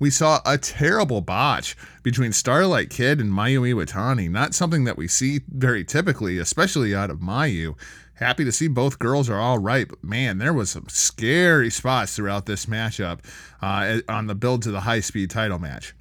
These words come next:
Maika versus Saya versus Tall Saya for the Future of Stardom Championship. And I tell you what, if you want to enjoy a three-way match, Stardom has got this thing on lock. The way that this thing works,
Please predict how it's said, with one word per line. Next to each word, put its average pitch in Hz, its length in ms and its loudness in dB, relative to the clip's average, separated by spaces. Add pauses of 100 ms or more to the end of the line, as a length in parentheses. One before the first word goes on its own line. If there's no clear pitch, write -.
(480)
Maika 185 460 4
versus 135 380 2
Saya 180 520 4
versus 131 480 0
Tall 165 320 4
Saya 117 420 2
for 123 140 0
the 120 80 0
Future 196 420 0
of 123 140 0
Stardom 160 360 2
Championship. 113 760 -2
And 110 100 -2
I 190 80 4
tell 214 180 2
you 120 160 2
what, 110 300 0 (540)
if 123 180 2
you 208 200 2
want 254 220 0
to 165 140 0
enjoy 156 400 4
a 110 60 2
three-way 147 500 2
match, 117 500 0
Stardom 185 560 2
has 117 160 2
got 131 280 2
this 165 180 4
thing 135 240 2
on 113 240 0
lock. 104 320 -6
The 120 80 -4
way 180 220 2
that 180 160 2
this 175 200 2
thing 127 240 2
works, 110 480 -4